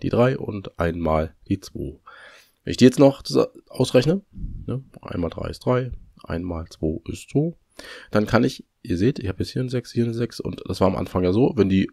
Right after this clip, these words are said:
Zahlen gleich sind, kann ich jetzt einfach voneinander abziehen. Es bleiben da also Sechstel über und ich mache drei minus zwei. Zack. Und dann bin ich da.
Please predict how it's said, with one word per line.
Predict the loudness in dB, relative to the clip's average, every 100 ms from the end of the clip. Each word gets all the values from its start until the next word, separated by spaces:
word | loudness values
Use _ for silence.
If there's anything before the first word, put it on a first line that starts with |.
| -2
Zahlen | 2 4 6
gleich | 6 6 6
sind, | 2 0 _ _
kann | -8 -6
ich |
jetzt | -4 -2
einfach | -2 -2
voneinander | 0 0 0
abziehen. | -2 -4 -6 -6 -12 _ -20
Es | -2
bleiben | 2 6
da | 6
also | 4 2
Sechstel | 2 2 2 2
über | 8 8 6 -2 -18 -20 -18 -10
und | -6
ich | -4
mache | -2
drei | 4 6 6 4 -2 _ _ _ _ -8
minus | -4 -2 -4 -8 -18 _ _
zwei. | -8 -4 -4 -6 -14 -18 _ _ _
Zack. | -12 -10 -12 _ _ _ _ -20 -20 _ _ _ _
Und | -12
dann | -8
bin | -8
ich | -10 -10
da. | -12 -12